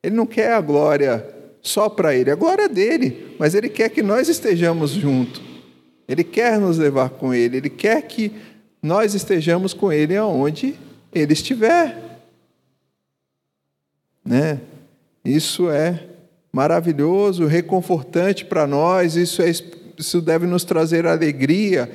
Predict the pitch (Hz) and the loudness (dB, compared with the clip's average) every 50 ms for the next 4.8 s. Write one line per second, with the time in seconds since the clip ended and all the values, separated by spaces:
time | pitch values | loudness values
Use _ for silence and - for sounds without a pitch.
0 | - - - 156 135 - 151 151 156 160 160 165 165 165 156 160 - 165 143 143 | -14 -4 -2 -2 -2 -2 -2 0 0 0 0 -2 -2 -2 -4 -4 -2 0 0 0
1 | 143 143 143 147 151 147 147 - - - - - - - 151 - - - 160 143 | 2 2 2 2 0 0 -2 -8 -18 -20 -20 -16 -8 -6 -6 -6 -2 0 0 2
2 | 139 - 151 180 202 208 196 196 - 151 117 - - - - - 156 - - 170 | 2 2 2 2 2 2 0 0 0 -2 -2 -2 -8 -12 -4 -2 -2 0 0 0
3 | 147 156 160 160 170 165 165 165 165 - - - 147 147 147 160 170 175 165 170 | 2 2 0 0 0 -2 -2 -4 -4 -4 -2 0 0 0 2 2 0 0 -2 -2
4 | - 196 170 175 - - 165 170 190 202 202 185 - - 139 110 | -2 -2 -2 -4 -4 -2 0 2 2 2 0 -2 -2 -2 -4 -4